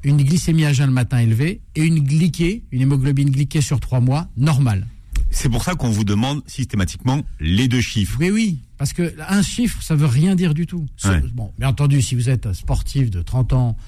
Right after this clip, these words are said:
Speaker 1: ou une sportive de trente ans, que tout va bien et que machin et que tout,
Speaker 2: Hmm.
Speaker 1: bah, euh, franchement, vous avez, vous avez une glycémie à jeun qui est normale, ça va. Si elle est augmentée, ça veut quand même dire quelque chose. Ça veut dire que votre foie
Speaker 2: Hmm.
Speaker 1: n'entend plus l'insuline.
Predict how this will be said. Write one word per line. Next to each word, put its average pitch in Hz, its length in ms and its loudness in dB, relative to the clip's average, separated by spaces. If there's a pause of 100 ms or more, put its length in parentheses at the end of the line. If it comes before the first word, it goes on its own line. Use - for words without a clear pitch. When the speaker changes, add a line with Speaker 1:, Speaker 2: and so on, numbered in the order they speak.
(180)
Speaker 1:
ou 101 80 -2
une 104 80 0
sportive 127 500 -2
de 95 80 0
trente 113 340 0
ans, 123 120 4
que 95 140 0
tout 107 160 0
va 123 160 2
bien 123 220 2
et 113 80 2
que - 100 -4
machin 95 340 -2
et 90 100 0
que - 140 -2
tout, 180 320 2 (100)
Speaker 2:
Hmm. - 120 2 (180)
Speaker 1:
bah, - 300 -10
euh, 87 260 -10
franchement, 113 380 -2
vous 95 180 -2
avez, 92 240 0
vous 95 140 0
avez 110 100 4
une 113 80 4
glycémie 110 400 0
à 104 60 2
jeun 104 160 2
qui - 120 -4
est 98 40 -2
normale, 98 560 0
ça 120 160 -2
va. 139 240 0
Si - 180 -8
elle 214 120 0
est - 20 2
augmentée, 160 540 0
ça - 160 -4
veut 139 80 2
quand 185 160 -2
même 180 140 2
dire 160 160 0
quelque 139 220 -4
chose. 120 220 -2
Ça 131 80 0
veut 127 80 2
dire 175 140 -2
que 143 100 0
votre 110 240 2
foie 180 340 -2 (460)
Speaker 2:
Hmm. 95 160 2
Speaker 1:
n'entend 147 340 2
plus 185 240 0
l'insuline. 120 640 -2